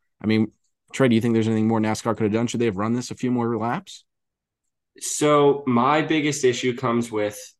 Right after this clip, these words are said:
Speaker 2: the caution came out at the end of stage two with five to go.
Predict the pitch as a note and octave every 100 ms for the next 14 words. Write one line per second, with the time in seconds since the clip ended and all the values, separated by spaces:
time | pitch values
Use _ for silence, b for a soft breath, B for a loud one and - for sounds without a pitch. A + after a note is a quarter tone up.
0 | _ A2+ - B2 A#2+ A#2+ B2+ A#2 G#2+ G#2
1 | G#2 - A2 G#2 G#2 - A2 G2+ - -
2 | G#2 F#2+ - G#2+ G2+ G2 G2 F#2+ G2 G2